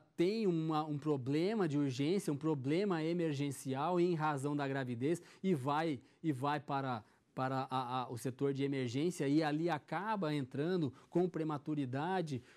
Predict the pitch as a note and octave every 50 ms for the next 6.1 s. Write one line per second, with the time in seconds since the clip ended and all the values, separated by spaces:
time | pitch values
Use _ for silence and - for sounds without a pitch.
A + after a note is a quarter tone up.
0 | - _ - D#3+ E3 F3 F3 F3 F3 E3 D3+ D3+ D#3+ E3 C3+ - D#3+ E3 D#3 -
1 | - _ - D#3 D#3+ E3 C#3+ - - D3+ B2+ - - - D3+ D3+ D3 C3 C3 -
2 | - - _ _ - _ _ - D3 D#3 E3 D#3 D3 C3+ C#3+ D3+ C#3 - - C#3
3 | C3+ C3+ D#3 G3 G3+ F3 D3+ C3 - - C3+ C3 C3 B2+ A2+ A2+ A#2+ A2+ - -
4 | - - D#3 D#3+ - C#3 - - C3+ C3 C3 D3 D#3+ E3 C3+ - _ _ _ _
5 | _ _ _ - C3+ C3 B2 B2+ B2 - B2+ B2+ A#2+ G#2+ A#2+ C#3 C#3+ C3+ - -
6 | B2